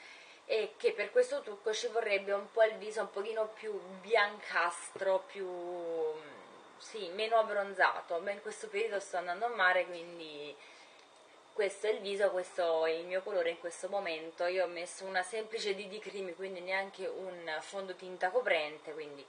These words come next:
questo è quello che mi ritrovo. Ovviamente ho enfatizzato leggermente con una crema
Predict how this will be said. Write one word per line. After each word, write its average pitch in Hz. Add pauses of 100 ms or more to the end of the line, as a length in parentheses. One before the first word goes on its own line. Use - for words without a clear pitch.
(100)
questo 175
è 160
quello 165
che 156
mi 151
ritrovo. 120
Ovviamente 175
ho -
enfatizzato 170
leggermente 180
con 170
una 156
crema 160